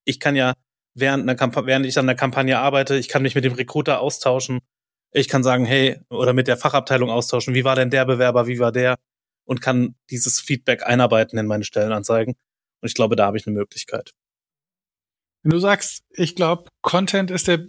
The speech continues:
Speaker 2: große Hebel“, ich würd sagen, für mich ist Kontext der große Hebel. Einfach,
Speaker 1: Ja.
Speaker 2: dass ich, wenn ich nachher die Bewerber sozusagen irgendwie in meinem Funnel habe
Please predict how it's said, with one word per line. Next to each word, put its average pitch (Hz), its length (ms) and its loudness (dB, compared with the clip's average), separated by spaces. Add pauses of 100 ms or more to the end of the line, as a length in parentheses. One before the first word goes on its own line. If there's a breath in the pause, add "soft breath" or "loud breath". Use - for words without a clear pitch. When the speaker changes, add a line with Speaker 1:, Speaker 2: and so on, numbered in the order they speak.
(160)
Speaker 2:
große 170 340 0
Hebel“, 175 540 2
ich - 140 -12
würd 160 120 -2
sagen, 160 260 2
für 151 100 0
mich 156 200 0
ist 160 200 -2
Kontext - 580 -2
der 131 60 2
große 127 360 -2
Hebel. 117 340 -2 (720 loud breath)
Einfach, 147 320 0
Speaker 1:
Ja. 147 40 -10
Speaker 2:
dass 139 180 0
ich, 147 220 -2 (480)
wenn 147 180 2
ich - 160 -2
nachher 151 380 0
die 147 180 -2
Bewerber 143 760 0 (500)
sozusagen 147 420 -2
irgendwie 196 300 0
in 165 80 0
meinem 151 180 2
Funnel 160 400 0
habe 160 380 2